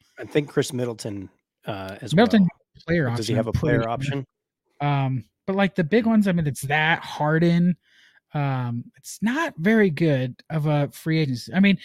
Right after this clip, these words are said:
Speaker 2: if the dude that's on the Lakers right now is g-, about to get paid, that tells you the free agency class. Now, I know
Speaker 1: Austin
Speaker 2: he's had a
Speaker 1: Reaves
Speaker 2: good,
Speaker 1: about to get paid,
Speaker 2: he's had a
Speaker 1: yeah.
Speaker 2: pretty good season, but is he gonna be worth how much he's about to get paid?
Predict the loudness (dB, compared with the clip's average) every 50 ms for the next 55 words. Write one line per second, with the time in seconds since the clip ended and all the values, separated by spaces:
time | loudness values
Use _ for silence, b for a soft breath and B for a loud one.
0 | B B B 2 4 4 4 2 2 2 2 2 4 4 2 0 2 4 4 4
1 | 4 2 2 2 2 2 2 2 0 0 0 -2 -2 -2 -2 -2 -2 0 0 0
2 | -2 -2 -2 -2 -2 0 2 0 0 0 -2 -2 -4 -4 -4 _ 0 2 4 4
3 | 4 2 0 0 -2 -2 -2 0 2 2 4 4 4 2 2 2 2 0 0 -4
4 | -4 -2 0 2 4 4 2 2 0 -4 -6 -8 -10 -8 -8 -8 -4 -2 0 2
5 | 4 6 6 6 6 4 4 6 6 6 6 6 4 2 2 2 0 -6 -12 -12
6 | -14 -10 -8 -6 -4 -4 2 2 2 2 2 -2 -2 -2 0 2 2 2 0 0
7 | -2 -2 0 0 0 -2 -2 -2 -2 -2 -4 -4 -6 -6 -6 -4 -2 0 0 0
8 | 0 0 2 2 2 2 0 0 -2 0 -2 -2 -4 -6 -6 -4 -4 -4 -4 -6
9 | -10 -10 -10 -8 -6 -6 -6 -6